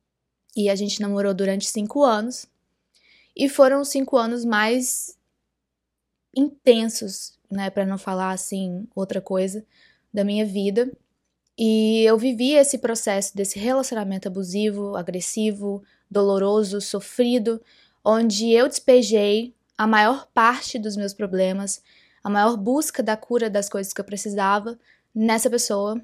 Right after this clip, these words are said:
nesse rapaz. E ele também era uma pessoa completamente perdida, completamente instável. Então, não tinha como ele me entregar o que eu queria, eu não conseguia entregar pra ele o que eu queria. A gente ficou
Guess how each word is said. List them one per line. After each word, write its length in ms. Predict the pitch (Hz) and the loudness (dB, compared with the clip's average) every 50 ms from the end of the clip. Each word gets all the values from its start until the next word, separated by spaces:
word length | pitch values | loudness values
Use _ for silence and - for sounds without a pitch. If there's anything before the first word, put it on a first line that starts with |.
| - _ _ _ | -12 _ _ _
nesse 380 | - 214 208 208 208 214 - 226 | -4 -2 0 0 0 0 -2 -2
rapaz. 600 | 214 208 - - 185 185 185 208 220 - - - _ _ _ _ _ _ | -4 -2 0 0 0 2 0 0 -2 -6 -8 -12 _ _ _ _ _ _
E 160 | - 240 247 | 0 6 8
ele 320 | 233 226 233 269 302 330 320 | 8 10 10 8 6 4 2
também 520 | - 285 254 233 220 196 196 202 214 220 | 0 0 0 0 0 -2 -2 -2 -2 -2
era 100 | 214 208 | -2 -4
uma 100 | 208 208 | -4 -6
pessoa 300 | 202 214 202 - 214 202 | -6 -8 -6 -6 -6 -6
completamente 800 | 202 - 202 190 - 247 247 262 262 285 254 233 220 220 220 - | -6 -8 -12 -8 -4 -2 -2 -2 0 0 0 0 0 -2 -4 -4
perdida, 640 | - 208 196 190 180 170 180 196 214 214 190 196 196 | -4 -6 -4 -4 -6 -8 -6 -4 -4 -4 -4 -6 -8
completamente 1120 | 196 - 180 180 185 - 214 208 214 214 233 220 220 214 208 202 208 208 - - 220 202 - _ _ _ - | -8 -8 -8 -8 -6 -4 -4 -4 -2 -2 -2 -2 0 0 -2 -2 -4 -6 -6 -6 -8 -8 -8 _ _ _ -2
instável. 1000 | 226 240 254 247 - - - 220 202 202 208 220 226 214 202 226 220 226 233 - _ _ _ _ _ _ | 0 0 0 0 -2 -4 -2 0 2 4 4 2 2 0 0 -2 -2 -2 -4 -10 _ _ _ _ _ _
Então, 400 | - 208 220 214 - 233 226 240 | -2 -2 0 2 2 2 2 2
não 160 | 247 254 262 269 | 2 2 0 0
tinha 340 | - - 294 302 330 320 | 0 -2 -2 0 0 -2
como 260 | 285 - - 254 233 233 | -2 -2 0 0 0 0
ele 120 | 226 226 | -2 -2
me 100 | 226 226 | -2 -2
entregar 360 | 220 233 214 208 196 208 196 | -2 -2 -2 0 0 0 0
o 40 | 190 | 0
que 60 | - | -2
eu 60 | 208 | -6
queria, 640 | 196 - 202 190 185 214 226 240 254 262 254 262 254 - _ _ _ _ | -8 -8 -8 -6 -6 -4 -2 0 2 2 2 0 -2 -8 _ _ _ _
eu 180 | - 233 240 277 | 4 6 6 6
não 120 | 285 277 | 6 4
conseguia 300 | 277 254 233 - 214 214 | 2 0 -2 -2 -2 -4
entregar 300 | 220 220 220 202 196 196 | -2 -2 -2 -2 -2 -4
pra 140 | 196 - 196 | -2 -2 -4
ele 140 | 190 185 185 | -2 -4 -6
o 20 | |
que 80 | - 196 | -8 -10
eu 40 | |
queria. 380 | 190 - 196 185 208 214 226 220 | -8 -6 -6 -6 -4 -4 -4 -4
A 40 | 220 | -2
gente 240 | 208 214 220 - - | -2 -4 -4 -6 -8
ficou 380 | 233 226 - - 214 208 202 | -10 -8 -6 -6 -6 -6 -6